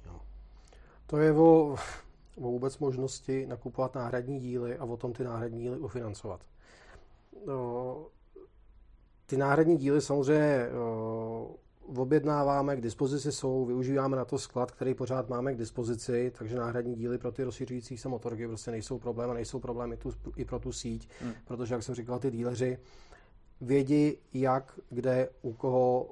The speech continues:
Speaker 2: objednat, jak je dostat, to jsou nastavený procesy právě, který navazují na ty čtyřkolky.
Speaker 3: Hmm.
Speaker 2: Což nám umožnilo tu výhodu. Eh, ono obecně rozjíždět novou značku, novej, novej brand, novou značku motorek, jen tak, eh,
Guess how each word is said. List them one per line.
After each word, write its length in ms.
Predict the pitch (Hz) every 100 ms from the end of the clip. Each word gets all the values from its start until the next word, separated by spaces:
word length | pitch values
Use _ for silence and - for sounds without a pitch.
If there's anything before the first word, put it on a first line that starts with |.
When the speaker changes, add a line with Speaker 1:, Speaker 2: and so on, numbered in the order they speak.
| -
Speaker 2:
objednat, 600 | 123 120 131 123 127 120
jak 160 | 120 107
je 60 | 127
dostat, 340 | 120 - 120
to 80 | 110
jsou 220 | - 127
nastavený 460 | 120 - 120 123 123
procesy 460 | 120 113 123 131
právě, 280 | 123 120 117
který 200 | 110 120
navazují 360 | 117 113 113 120
na 80 | 110
ty 120 | 120
čtyřkolky. 600 | - 110 - 113 107 104 - - - -
Speaker 3:
Hmm. 140 | 117 104 104 -
Speaker 2:
Což 220 | - 110
nám 140 | 139
umožnilo 360 | 131 131 120 131
tu 100 | 143
výhodu. 440 | 131 127 139 110 -
Eh, 40 |
ono 460 | 127 117 120 123 143
obecně 600 | 135 139 - 147 147 143 - - - - - - - - -
rozjíždět 600 | 123 123 165 170 170 160
novou 220 | 131 143
značku, 520 | 127 143 - - 127 120
novej, 300 | 120 135 120
novej 220 | 120 127
brand, 280 | 117 127 139
novou 220 | 113 120
značku 340 | 120 127 - 143
motorek, 420 | 113 151 143 90 - - - - -
jen 200 | 123 127
tak, 460 | 135 117 117 - -
eh, 960 | 117 113 113 113 113 113 113 113 123